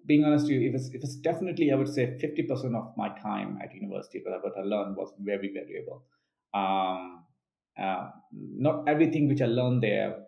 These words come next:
came in, came into play today. Uh,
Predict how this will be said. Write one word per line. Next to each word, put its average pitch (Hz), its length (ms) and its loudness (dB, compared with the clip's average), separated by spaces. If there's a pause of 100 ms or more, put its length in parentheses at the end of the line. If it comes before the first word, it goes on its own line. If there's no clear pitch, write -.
(160)
came 113 240 2
in, 101 360 -4 (500)
came 110 160 0
into 101 180 -2
play 98 460 0
today. 98 440 -4 (400)
Uh, 95 580 4